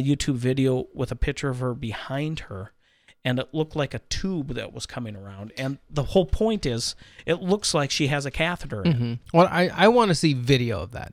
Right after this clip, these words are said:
Speaker 2: I, I don't wanna see pictures, because I
Speaker 1: Mm-hmm.
Speaker 2: know what can be done with pictures. I
Speaker 1: Mm-hmm.
Speaker 2: wanna see video footage, which, I mean, you can do the same thing with that too, but it, it's a little bit harder
Speaker 1: Yeah.
Speaker 2: to make that on video. I wanna see that shot of her walking about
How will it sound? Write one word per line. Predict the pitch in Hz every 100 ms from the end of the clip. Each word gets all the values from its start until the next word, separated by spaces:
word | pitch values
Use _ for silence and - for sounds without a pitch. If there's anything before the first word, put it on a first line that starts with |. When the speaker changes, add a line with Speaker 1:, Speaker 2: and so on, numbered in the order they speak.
| -
Speaker 2:
I, | 139 147 156
I |
don't | 185
wanna | 165 151
see | 143 139
pictures, | 127 - 113 110
because | 131 139
I | 135
Speaker 1:
Mm-hmm. | 143
Speaker 2:
know | 143
what | 135 127
can | 127
be | 127
done | 123 110
with | 110
pictures. | 113 - - -
I |
Speaker 1:
Mm-hmm. | 135 156
Speaker 2:
wanna | 185 165
see | - 131
video | 117 117 147 151 139 110
footage, | - 104 78 -
which, | 196 - -
I |
mean, | 156 151
you | 139
can | 131
do |
the | 117
same | 131 120
thing | 113
with | 113
that | 117 -
too, | 139
but | 123 135
it, | 85 -
it's | 127 156
a |
little | 180 165
bit | 127
harder | 143 123 - -
Speaker 1:
Yeah. | - 147 135 -
Speaker 2:
to |
make | 135 127 -
that | 117
on | 110 113
video. | 110 104 - - -
I | 170
wanna | 214 175
see | - 160
that | 127 131 131
shot | - 135 117
of |
her | -
walking | 127 131 127 131 113
about | 107 101 95